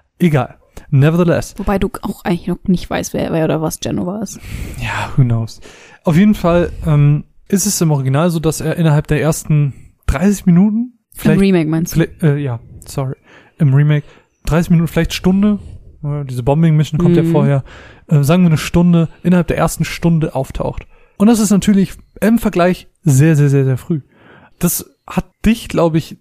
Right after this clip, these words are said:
Speaker 1: sehr, sehr, sehr, sehr schnell verunstimmt, weil du das sehr uncool fandest.
Speaker 2: Mhm.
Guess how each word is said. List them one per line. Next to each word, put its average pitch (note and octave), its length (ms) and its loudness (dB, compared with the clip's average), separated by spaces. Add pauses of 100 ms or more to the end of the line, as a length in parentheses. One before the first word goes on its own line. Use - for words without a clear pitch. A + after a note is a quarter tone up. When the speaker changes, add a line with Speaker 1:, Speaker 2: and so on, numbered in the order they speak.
Speaker 1:
sehr, E3+ 380 2
sehr, C#3+ 160 2
sehr, C3+ 140 0
sehr C3+ 120 2
schnell C3+ 460 0 (180)
verunstimmt, F#3+ 760 -2 (200)
weil C#3+ 120 0
du B2+ 60 0
das - 200 -4
sehr D#3 180 -2
uncool F3 300 -4
fandest. G3 500 -6
Speaker 2:
Mhm. G3 360 -2